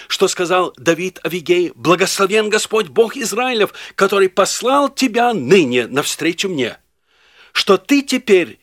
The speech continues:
не допустила мне идти на пролитие крови и отомстить за себя".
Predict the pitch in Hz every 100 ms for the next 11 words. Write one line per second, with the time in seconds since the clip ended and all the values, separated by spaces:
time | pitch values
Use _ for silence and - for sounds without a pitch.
0 | _ 131 196 311 247 196 - 165 - 180
1 | 151 151 151 143 - 135 _ 269 233 -
2 | - - 143 147 - 127 185 233 - 196
3 | 190 - - 165 131 147 135 - - -
4 | 170 - - 127 117 - 175 - - 110
5 | 127 - 120 98